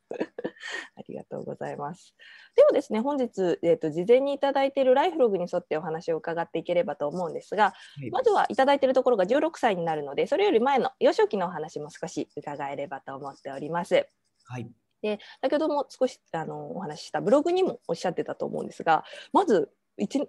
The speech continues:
Speaker 1: 生まれて一歳の頃から天才ともてはやされていたっていうふうに。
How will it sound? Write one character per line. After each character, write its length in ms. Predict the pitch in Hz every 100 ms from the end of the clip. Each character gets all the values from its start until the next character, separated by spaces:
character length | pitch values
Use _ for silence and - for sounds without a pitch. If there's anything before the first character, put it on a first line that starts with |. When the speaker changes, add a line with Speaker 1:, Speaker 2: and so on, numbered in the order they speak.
| -
Speaker 1:
生 260 | - -
ま 140 | 226 262
れ 100 | 269
て 220 | 262 247
一 80 | 254
歳 240 | - 285 185
の 100 | 165
頃 260 | - 175
か 80 | 147
ら 100 | 135
天 200 | - 254
才 200 | 262 247
と 80 | 233
も 120 | 196
て 80 | 208
は 140 | 233
や 100 | 208
さ 120 | 214 208
れ 60 |
て 120 | -
い 80 | 131
た 120 | -
っ 60 | -
て 80 | -
い 40 | 156
う 40 |
ふ 40 |
う 80 | 151
に。 220 | 143 -